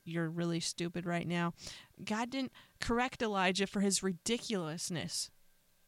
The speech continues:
in that moment. No, instead he took care of him for forty days, forty nights. He brings him out to Horeb,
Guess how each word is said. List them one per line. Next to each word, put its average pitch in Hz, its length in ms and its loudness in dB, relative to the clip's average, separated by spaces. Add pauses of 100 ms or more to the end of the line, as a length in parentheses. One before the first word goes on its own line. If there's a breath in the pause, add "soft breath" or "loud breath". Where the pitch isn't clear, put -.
in 202 140 4
that 180 180 2
moment. 262 340 -6 (720)
No, 127 120 -4
instead 233 200 2
he 226 60 -2
took 240 160 -4
care - 280 -2
of 196 80 0
him 180 160 -2 (300 loud breath)
for 185 100 -14
forty 294 300 2
days, 214 320 4 (200 soft breath)
forty 294 260 2
nights. 214 240 4
He 226 80 2
brings 294 400 4
him 294 80 4
out 254 200 6
to 196 80 2
Horeb, 175 460 4